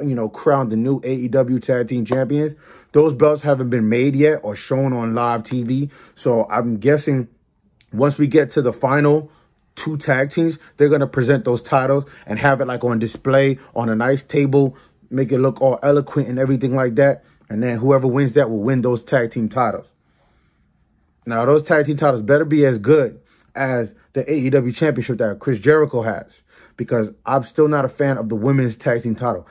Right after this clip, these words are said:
It's too small. Yes, we have small women wrestlers like Riho, who's the current champion right now,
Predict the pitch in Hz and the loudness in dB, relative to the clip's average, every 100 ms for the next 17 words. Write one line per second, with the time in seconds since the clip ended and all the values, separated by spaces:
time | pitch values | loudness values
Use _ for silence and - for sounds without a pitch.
0 | _ _ - 180 - 127 151 110 - _ | _ _ -2 -2 -2 2 2 2 -2 _
1 | _ 120 175 175 190 143 - 156 156 156 | _ 2 2 2 0 0 -2 0 2 4
2 | 127 147 131 117 147 143 165 135 101 117 | 2 0 0 2 0 0 0 0 0 2
3 | 147 151 151 135 117 113 147 139 139 - | 4 4 2 0 -4 -4 0 2 0 -4
4 | - - - 139 - 160 160 160 165 170 | -20 -10 0 2 4 2 2 2 2 0
5 | 185 | 0